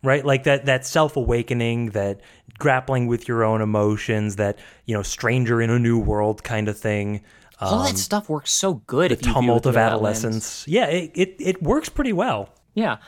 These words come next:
Speaker 2: I'm, I'm actually extremely interested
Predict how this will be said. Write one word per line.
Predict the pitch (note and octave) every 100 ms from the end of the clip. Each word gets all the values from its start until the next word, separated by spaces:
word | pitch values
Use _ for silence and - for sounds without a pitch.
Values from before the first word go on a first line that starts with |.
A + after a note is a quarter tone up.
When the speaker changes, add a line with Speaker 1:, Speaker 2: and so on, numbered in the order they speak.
| - D#3+
Speaker 2:
I'm, | G#3 A#3 -
I'm | F#3 F4+ -
actually | G#3+ C#4 G#3 G3 F3 -
extremely | - - - F#3+ G3 F#3+ D#3
interested | D3 C#3+ B2 B2 A#2+ B2+ A#2 G#2+